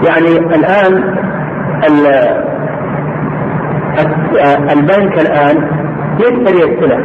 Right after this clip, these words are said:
صحيح، قد نقول بأن البنك مالك للسلع لأنه اشترى السلع، لكن إيش يعمل الآن البنك لكي لا تنزل السلع فيتضرر العميل؟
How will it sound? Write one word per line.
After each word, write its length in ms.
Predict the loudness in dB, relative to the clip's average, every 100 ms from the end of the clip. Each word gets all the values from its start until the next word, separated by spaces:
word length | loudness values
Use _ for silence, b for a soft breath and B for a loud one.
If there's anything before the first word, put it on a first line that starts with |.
| -4 -4 -6 -4
صحيح، 260 | -2 0 0 0 -4 -4 -6 -6 -8 -8 -8 -4
قد 160 | 0 2 2
نقول 260 | 2 2 2
بأن 220 | 2 2
البنك 540 | 2 2 0 0 2
مالك 200 | 2 2
للسلع 400 | 0 0 0 0 0 -2 -4 -2 0
لأنه 180 | 2
اشترى 460 | 2 2 2 0 0
السلع، 220 | 0 0 -2 -4 -6 -6 -6 -6 -6 -2
لكن 260 | -2 2 2
إيش 260 | 2 2
يعمل 260 | 0 2 2
الآن 220 | 2 2
البنك 500 | 2 2 2 0 -2 -4 -6 -6 -6 -4 -2 0
لكي 280 | 2 2
لا 140 | 2 2
تنزل 360 | 2 2 2
السلع 420 | 0 0 0 0 0 -2 -4 -6 -6 -6 -6 -6 -4 0
فيتضرر 600 | 0 2 2 2 2 2
العميل؟ 380 | 2 2 2